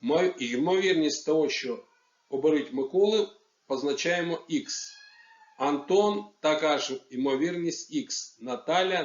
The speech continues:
два х вдвічі більше. Підставляємо в рівняння, отримуємо нуль цілих двадцять п'ять сотих. Якщо для двох незалежних подій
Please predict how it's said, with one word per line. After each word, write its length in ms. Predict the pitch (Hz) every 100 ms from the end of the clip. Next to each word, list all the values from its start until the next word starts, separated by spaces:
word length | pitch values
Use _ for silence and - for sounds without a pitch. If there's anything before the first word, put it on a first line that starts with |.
| 113
два 180 | 131 131
х 360 | 151 160 -
вдвічі 580 | 110 113 151 151 147 135 113
більше. 460 | 131 113 - - - _ _ _ -
Підставляємо 920 | 151 151 165 165 165 165 147 127 117
в 20 |
рівняння, 720 | 131 131 160 185 196 196 190 - _ 135
отримуємо 920 | 147 170 170 170 170 165 165 160 -
нуль 180 | 127 123
цілих 520 | - 156 165 165 151 117
двадцять 340 | 107 - -
п'ять 320 | 143 147 - -
сотих. 400 | - 117 - - _ _ _ _ _ _ _ _ _ _ _ _ _ _ _ _ _ _ _ _ _ _ _ - - -
Якщо 600 | 156 160 - - 185 113
для 280 | 113 151 160
двох 440 | 160 135 - -
незалежних 640 | 135 147 156 143 123 131
подій 420 | - 143 131 107